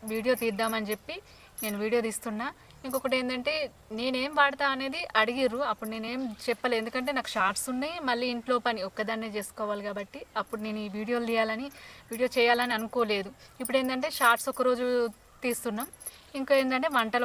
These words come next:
ప్రోగ్రామ్ కూడా చేస్తున్నాం కాబట్టి ఈరోజైతే ఈ హెయిర్ ఆయిల్ నేనేం వాడతానో మీకు చూపిద్దామని చెప్పి ఈరోజు వీడియో తీస్తున్నాం. ఇప్పుడైతే నేను చూపిస్తా ఏమేం పడతాయి అనేది. ఇదైతే ఒక అర లీటర్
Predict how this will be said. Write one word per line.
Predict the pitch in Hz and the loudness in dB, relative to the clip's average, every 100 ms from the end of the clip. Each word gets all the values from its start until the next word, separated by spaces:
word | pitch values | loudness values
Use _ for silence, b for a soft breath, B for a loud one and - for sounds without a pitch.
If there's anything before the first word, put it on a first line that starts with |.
| 233 | 2
ప్రోగ్రామ్ | 240 226 233 233 | 0 0 0 0
కూడా | 226 202 | 0 -2
చేస్తున్నాం | 196 226 214 208 | -4 -6 -4 -2
కాబట్టి | 202 202 311 B B B 226 | -2 -4 -10 B B B 0
ఈరోజైతే | 220 220 220 285 277 | 2 2 2 2 2
ఈ | 233 208 | 0 -2
హెయిర్ | 226 233 240 | 0 4 4
ఆయిల్ | 226 | 2
నేనేం | 214 214 233 | -2 -4 0
వాడతానో | 214 208 220 339 311 | 0 0 -6 -8 -10
మీకు | - 240 | -8 -6
చూపిద్దామని | 214 214 226 214 208 208 | -4 -2 -2 -2 -4 -6
చెప్పి | - - - 220 | -10 -14 -8 -4
ఈరోజు | 214 202 254 | -4 -4 -4
వీడియో | 214 214 208 | -2 -2 -2
తీస్తున్నాం. | - 208 269 B B B B 226 | -6 -10 -10 B B B B -8
ఇప్పుడైతే | 233 226 254 311 | -2 -2 -2 -4
నేను | 254 214 202 277 | -4 -4 -4 -4
చూపిస్తా | 240 220 - - - - 226 | -2 -4 -8 -12 -12 -12 -10
ఏమేం | 220 208 202 190 - - - - - | -8 -6 -6 -8 -12 -16 -20 -20 -12
పడతాయి | 208 196 202 | -10 -8 -8
అనేది. | 196 214 - - - - - - - - B B B B B - 226 | -8 -8 -12 -16 -20 -20 -20 -20 -20 -20 B B B B B -10 -4
ఇదైతే | 220 220 214 320 - | 0 0 2 2 2
ఒక | 226 233 214 | 4 6 6
అర | 214 | 4
లీటర్ | 220 247 | 0 -2